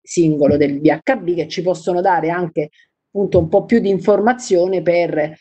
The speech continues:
eh, validare il valore numerico poi di questo,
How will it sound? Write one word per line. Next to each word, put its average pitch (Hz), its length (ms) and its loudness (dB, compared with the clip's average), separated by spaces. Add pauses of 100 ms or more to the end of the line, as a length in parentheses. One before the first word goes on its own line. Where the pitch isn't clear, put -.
(140)
eh, 156 680 0
validare 165 680 0
il 156 560 0
valore 165 360 2
numerico 165 680 0
poi 147 220 -4
di - 120 -16
questo, 143 640 -16